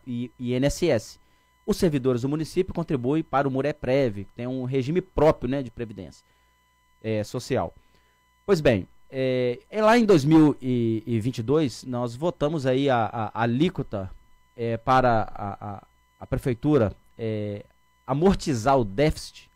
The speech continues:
atuarial, é, no ano de dois mil e vinte e dois e vinte e três, uma alíquota de onze vírgula oitenta e dois por cento. Aí nós somos surpreendidos no final do, de dois mil e vinte e três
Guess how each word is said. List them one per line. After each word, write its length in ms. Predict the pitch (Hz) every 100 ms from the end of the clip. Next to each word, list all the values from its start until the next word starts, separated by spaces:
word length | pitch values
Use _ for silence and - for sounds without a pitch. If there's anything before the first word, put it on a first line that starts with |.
| _
atuarial, 640 | 101 - 107 101 110 135 107 - _ _ _ _ _ _ -
é, 380 | 117 120 123 - _ _ _ _ _ _ _ _ _
no 180 | 123 143
ano 140 | 143 120
de 80 |
dois 180 | 131 127
mil 160 | 117 123
e 40 |
vinte 260 | 113 - -
e 60 | - _ _ _ _ _ _ _
dois 360 | 104 135 127 123
e 60 |
vinte 200 | 123 127
e 60 | -
três, 440 | 135 156 165 - _ _ _ _
uma 120 | 127 135
alíquota 260 | 139 156
de 140 | 135 151
onze 340 | 151 180 143
vírgula 460 | 113 160 160 156 -
oitenta 500 | 185 208 156 160 143
e 60 | 127
dois 380 | 101 123 131 - -
por 140 | 143
cento. 420 | - - 87 - _ _ _ _ _ _ _ _ _ _ _ _ _
Aí 120 | 170
nós 140 | 214 233
somos 220 | 226 202
surpreendidos 760 | 202 - 175 127 110 156 113 113
no 120 | 139
final 420 | - 127 120 127
do, 480 | 117 117 107 98 - _ _ -
de 120 | 127
dois 180 | 123 107
mil 100 | 117
e 20 |
vinte 160 | 113
e 60 | -
três 440 | 127 143 175 -